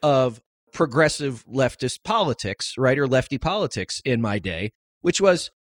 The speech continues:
you could say a lot of things about Kamala Harris as a potential president. Here's the one thing that really is the bottom line for me, Joe. She's not gonna end American democracy,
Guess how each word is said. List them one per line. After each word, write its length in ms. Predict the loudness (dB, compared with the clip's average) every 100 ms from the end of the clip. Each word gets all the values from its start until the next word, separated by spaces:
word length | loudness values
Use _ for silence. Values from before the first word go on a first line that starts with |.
| _
you 120 | -2
could 140 | -2 2
say 180 | 4
a 60 | 4
lot 200 | 4 2
of 60 | 0
things 340 | -4 -4 -4 -2
about 280 | 0 -2 -4
Kamala 400 | -2 0 0 0
Harris 400 | 0 -2 -4 -6 -2
as 180 | 0
a 60 | 0
potential 440 | -2 0 -2 -2
president. 400 | 0 0 0 -4 -2
Here's 240 | 0 2
the 80 | 2
one 180 | 0 2
thing 200 | 0 0
that 120 | -4 _
really 480 | -8 4 4 4 2
is 120 | 0
the 80 | 0
bottom 300 | 2 2 2
line 220 | -4 -4
for 140 | -6 -10
me, 100 | -10
Joe. 260 | -8 -8 -10 _ _ _
She's 160 | -2 4
not 160 | 4
gonna 140 | 4 0
end 100 | 0
American 380 | 2 2 0
democracy, 580 | -2 0 -2 -2 -8 -8